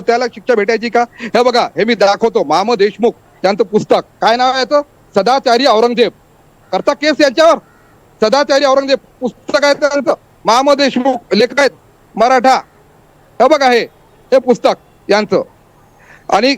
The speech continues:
अ, खपलेले आहेत, दोनच प्रती होत्या, मी बोलावल्या त्याच्या. अ, स-, अ, तुमचा अवध ओझा, राम पुनियानी,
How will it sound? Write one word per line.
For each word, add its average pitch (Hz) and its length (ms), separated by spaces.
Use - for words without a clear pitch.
अ, 196 160
खपलेले 285 360
आहेत, 269 120
दोनच 247 240
प्रती 254 260
होत्या, 277 240
मी 285 180
बोलावल्या 269 360
त्याच्या. 220 280
अ, 196 420
स-, - 140
अ, 170 100
तुमचा 220 340
अवध 247 260
ओझा, 262 260
राम 190 280
पुनियानी, 285 500